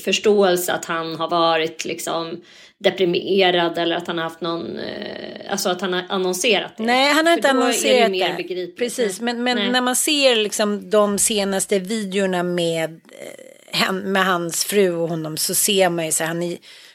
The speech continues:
Speaker 2: han, man ser att han har gått ner massor i vikt och man ser att han liksom inte har sin vanliga typ, vad ska man säga, appeal.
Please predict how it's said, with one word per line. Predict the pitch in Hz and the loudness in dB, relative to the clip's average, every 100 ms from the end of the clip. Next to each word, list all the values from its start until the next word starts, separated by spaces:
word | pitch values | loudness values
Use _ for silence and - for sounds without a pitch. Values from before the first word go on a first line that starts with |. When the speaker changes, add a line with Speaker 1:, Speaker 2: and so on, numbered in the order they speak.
| - | -14
Speaker 2:
han, | 214 220 | -4 0
man | 208 | 4
ser | 214 | 4
att | 196 | 2
han | 190 | 0
har | 185 | -2
gått | 185 | 0
ner | 185 | 0
massor | 190 185 - | 0 0 0
i | 175 | -2
vikt | 170 170 - - 190 | 0 -2 -4 -8 -2
och | |
man | 180 | 0
ser | 175 202 180 | 0 2 2
att | 190 | 2
han | 180 | -2
liksom | 175 180 185 | -2 -2 -2
inte | 165 - | -2 -2
har | 165 170 | 2 2
sin | 165 180 170 | 2 0 0
vanliga | 175 165 160 165 160 | 2 2 2 0 0
typ, | 151 151 143 - | -2 -4 -6 -6
vad | 196 | -4
ska | - 190 | -2 -2
man | |
säga, | 175 175 156 - _ _ _ - | 0 0 -2 -6 _ _ _ 0
appeal. | 220 - - 247 180 160 156 170 | 0 0 0 2 2 -2 -6 -10